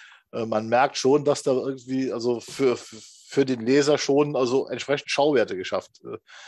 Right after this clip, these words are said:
ge-, geschaffen werden, ne, damit das,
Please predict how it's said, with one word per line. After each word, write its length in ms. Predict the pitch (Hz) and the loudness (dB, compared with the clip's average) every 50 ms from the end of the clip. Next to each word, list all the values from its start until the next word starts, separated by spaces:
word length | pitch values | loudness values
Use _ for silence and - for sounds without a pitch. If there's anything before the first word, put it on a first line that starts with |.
| - - - _ - | -20 -20 -20 _ -14
ge-, 120 | 107 - | -10 -8
geschaffen 460 | 107 113 - - 107 - - 110 104 | -6 -4 0 0 0 -2 -2 -6 -10
werden, 380 | 98 101 98 92 - 95 90 _ _ | -8 -8 -8 -8 -12 -16 -18 _ _
ne, 140 | - 92 101 98 | -10 -8 -8 -8
damit 360 | 104 101 107 107 - - - | -8 -10 -10 -10 -10 -6 -4
das, 340 | 117 104 95 - - - | -4 -4 -4 -6 -12 -14